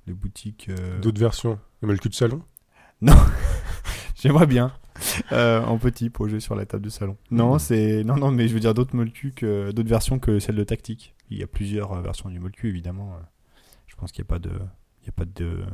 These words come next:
Speaker 1: de jeu déposé là-dessus. N'importe qui peut fabriquer le sien.
Speaker 2: À ce propos, la promotion du Molcu a été faite par une, une petite entreprise de réinsertion qui faisait en fait, euh, travailler des handicapés ou, euh,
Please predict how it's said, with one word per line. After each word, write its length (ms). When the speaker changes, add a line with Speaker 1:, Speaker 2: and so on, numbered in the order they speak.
Speaker 1:
de 140
jeu 160
déposé 440
là-dessus. 360
N'importe 280
qui 120
peut 140
fabriquer 340
le 80
sien. 200
Speaker 2:
À 60
ce 40
propos, 340
la 80
promotion 380
du 60
Molcu 320
a 20
été 160
faite 180
par 140
une, 340
une 80
petite 180
entreprise 460
de 80
réinsertion 580
qui 160
faisait 300
en 100
fait, 300
euh, 120
travailler 440
des 100
handicapés 680
ou, 240
euh, 420